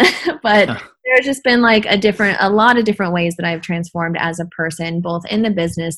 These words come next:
Speaker 1: and as just a person this year, without even really understanding the extremities of what that was gonna look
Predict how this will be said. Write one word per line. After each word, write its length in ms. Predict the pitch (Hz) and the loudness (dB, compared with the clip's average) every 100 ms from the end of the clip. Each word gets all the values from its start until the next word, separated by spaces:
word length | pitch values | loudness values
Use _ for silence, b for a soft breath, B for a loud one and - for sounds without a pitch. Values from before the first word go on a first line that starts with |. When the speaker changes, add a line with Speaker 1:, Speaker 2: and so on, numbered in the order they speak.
| - | -8
Speaker 1:
and 380 | 180 175 170 165 - _ _ _ _ - | -6 -4 -4 -4 -8 _ _ _ _ -4
as 340 | 180 170 165 | 0 0 -2
just 260 | 175 175 - | -6 -10 -10
a 60 | 165 | -12
person 640 | 165 190 240 160 143 175 B B B - | -10 -10 -6 -6 -6 -8 B B B -4
this 200 | 180 - | -2 0
year, 300 | 180 170 170 | 0 2 0
without 360 | 170 175 175 - | 0 0 -2 -2
even 280 | 190 185 175 | -2 0 0
really 280 | 170 165 165 | 0 -2 -4
understanding 880 | 165 165 160 165 160 160 156 160 170 | -4 -6 -8 -8 -6 -6 -6 -4 -4
the 300 | 160 151 151 | -4 -6 -8
extremities 760 | 165 - 165 156 156 151 151 | -10 -10 -8 -6 -6 -6 -6
of 140 | 165 | -8
what 180 | 156 143 | -8 -8
that 120 | - | -8
was 140 | - - | -10 -12
gonna 200 | - - | -12 -10
look 180 | - | -12